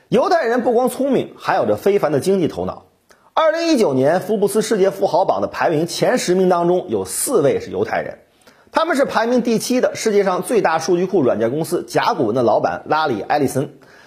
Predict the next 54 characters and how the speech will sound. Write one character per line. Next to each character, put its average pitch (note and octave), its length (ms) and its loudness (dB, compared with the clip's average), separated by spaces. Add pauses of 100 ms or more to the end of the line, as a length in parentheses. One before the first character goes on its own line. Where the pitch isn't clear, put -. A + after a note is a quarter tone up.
(260)
排 C4 200 0
名 F4+ 160 0
第 C#4+ 120 2
八 C#4 240 2
的 G#3 100 2
社 A3+ 300 2
交 G3+ 180 4
网 B2+ 240 0
络 D3+ 160 2
Facebook B3 480 0
的 C3 80 4
创 E3+ 240 0
始 G#2+ 100 -8
人 G2+ 200 0
兼 E3+ 180 0
首 F#2+ 240 -4
席 C3+ 140 -4
执 C3+ 160 -4
行 D3 140 -4
官 D#3 280 0
马 G#2 200 -2
克 - 200 -2
扎 D#3 160 0
克 B2 60 0
伯 C#3 180 0
格， A#2+ 300 0 (240)
排 D#4+ 200 2
名 F#4+ 160 0
第 F4 140 4
九 C3 240 2
的 E3 180 2
世 B3+ 280 0
界 A3+ 160 4
之 A3+ 140 0
都 A#3 180 2
纽 D#3+ 280 2
约 A#3+ 160 4
前 G#3+ 280 0
管 E3+ 160 2
理 A3+ 100 2
者 A#2 280 2 (340)
彭 D#4 260 0
博 C4 180 4
社 A#3+ 120 2
的 E3+ 80 2
创 E3+ 260 0
始 - 120 -4
人 A2 160 -2
麦 F3 260 -2
克 D3 120 -4
布 - 140 -2
隆 D#3+ 140 2
伯 D#3 160 2
格， A#2+ 380 0